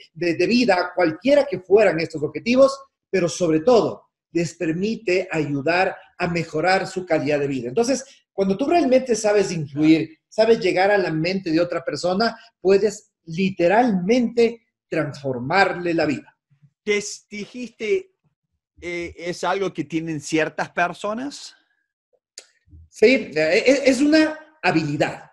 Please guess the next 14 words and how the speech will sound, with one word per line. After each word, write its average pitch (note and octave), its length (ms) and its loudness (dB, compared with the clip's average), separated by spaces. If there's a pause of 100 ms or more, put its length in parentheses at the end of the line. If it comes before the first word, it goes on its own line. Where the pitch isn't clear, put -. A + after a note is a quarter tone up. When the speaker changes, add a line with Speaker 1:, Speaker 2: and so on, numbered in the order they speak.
(240)
Speaker 1:
Como F#3 300 2
todas D#4+ 360 6
las G3+ 240 4
habilidades, D3+ 840 0 (280)
pues D#3+ 420 2
hay G#3+ 160 6
algunas A#3 380 2
personas F#3+ 520 -2
que D#3 180 0
nacen E3+ 800 -2
ya F#3+ 240 2
con E3 240 -4 (160)
ciertas G#3 580 2
destrezas C4+ 800 0